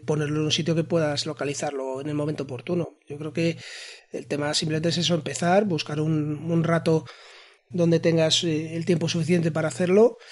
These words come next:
y hacerlo con, con cierta periodicidad, porque yo creo que al final se basa en eso, ¿no?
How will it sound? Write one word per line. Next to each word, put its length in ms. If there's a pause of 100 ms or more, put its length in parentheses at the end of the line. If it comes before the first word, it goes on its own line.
(800)
y 380
hacerlo 340
con, 360
con 140
cierta 280
periodicidad, 500
porque 200
yo 100
creo 120
que 60
al 60
final 720 (160)
se 160
basa 220
en 60
eso, 200
¿no? 140